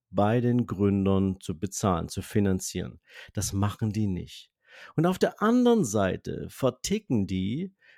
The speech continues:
Private Equity und Venture Capital Fonds als Investmentprodukt an ihre Privatkunden.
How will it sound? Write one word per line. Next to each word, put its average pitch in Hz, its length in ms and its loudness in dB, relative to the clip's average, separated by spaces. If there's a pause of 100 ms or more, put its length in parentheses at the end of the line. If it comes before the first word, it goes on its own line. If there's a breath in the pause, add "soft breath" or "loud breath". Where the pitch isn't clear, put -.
(160 soft breath)
Private 185 480 2
Equity 143 600 -4
und 107 180 -2
Venture 151 320 -2
Capital 95 480 -2
Fonds 120 520 -2
als 123 240 0
Investmentprodukt 127 1200 0
an 123 100 2
ihre 127 220 0
Privatkunden. 123 1300 -2